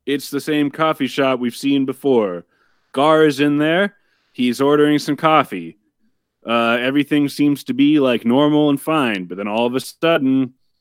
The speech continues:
his green eyes activate, and he starts beating everybody up for no reason. They all get scared.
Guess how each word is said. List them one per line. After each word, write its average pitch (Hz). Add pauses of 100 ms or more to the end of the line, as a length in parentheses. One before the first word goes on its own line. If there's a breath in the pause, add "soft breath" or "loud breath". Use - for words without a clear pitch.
(120)
his 110
green 123
eyes 147
activate, 117 (220)
and 107
he 123
starts 123
beating 123
everybody 139
up 147
for 113
no 113
reason. 113 (300)
They 104
all 131
get 131
scared. 127